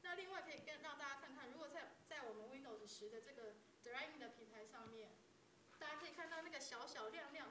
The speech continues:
的那个亮点，就是我笔尖的地方。我现在是要让大家看一下它的 performance，就是它的效能。它是完全是跟随着你的笔的。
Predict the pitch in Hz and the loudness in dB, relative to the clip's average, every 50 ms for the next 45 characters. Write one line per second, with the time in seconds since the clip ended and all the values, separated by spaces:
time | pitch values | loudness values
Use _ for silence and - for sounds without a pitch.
0 | 220 214 214 220 247 262 247 240 262 302 254 214 202 202 208 208 175 - - - | -2 -2 -2 -2 -4 -4 -4 -2 0 0 0 0 -2 -2 -2 -2 -4 -4 -10 -12
1 | - - - - - - - 330 269 143 - - - - - - - - - - | -14 -14 -10 -6 -4 -4 -2 2 2 2 2 2 -4 -6 -10 -14 -16 -16 -16 -16
2 | - - - - 240 208 190 - 254 247 254 240 214 214 254 226 208 208 208 214 | -14 -14 -8 -4 -2 -2 0 2 2 2 4 2 0 0 0 -2 -2 -2 0 -2
3 | 202 190 196 - - - - - - - - - - - - - 214 - - 311 | -2 -2 -2 -6 -8 -12 -16 -16 -16 -16 -16 -18 -16 -10 -2 -2 0 2 4 4
4 | 302 311 - 311 302 294 294 294 311 320 285 294 277 277 269 269 269 - - 247 | 4 4 4 4 4 4 4 4 4 4 4 4 2 4 4 4 2 2 0 -2
5 | 220 220 220 269 240 208 190 - - - - - - 262 254 247 - - 226 220 | -2 -2 -2 0 -2 -2 -2 -4 -10 -14 -10 -4 -2 -2 -2 -2 -2 -2 -4 -2
6 | - 233 226 247 233 214 202 - 208 202 247 262 269 277 277 277 262 220 220 - | -2 -2 -2 -2 -2 -2 -2 -4 -8 -8 -6 -6 -2 0 0 2 2 2 0 0
7 | - 269 220 202 196 185 175 - - 175 - - - - - - - - - - | 2 2 2 2 2 -2 -8 -10 -10 -10 -12 -12 -14 -14 -14 -10 -8 -8 -8 -8
8 | - - - - - - - - - - - - - - - - - - - - | -10 -14 -14 -14 -14 -14 -14 -12 -12 -12 -10 -10 -10 -10 -10 -12 -12 -12 -12 -12
9 | - - - - - - - - - - - - - - - - - 349 349 403 | -12 -12 -14 -14 -14 -14 -12 -12 -12 -12 -12 -12 -12 -12 -8 0 2 4 4 6
10 | 359 320 269 262 262 285 285 262 262 269 339 - - 311 311 302 - - - 220 | 6 4 4 2 2 2 0 0 0 2 0 0 2 2 2 2 2 0 2 2
11 | 208 214 226 214 208 190 180 180 185 - 190 175 151 - - | 4 4 4 2 2 0 -2 -4 -6 -6 -10 -10 -10 -12 -12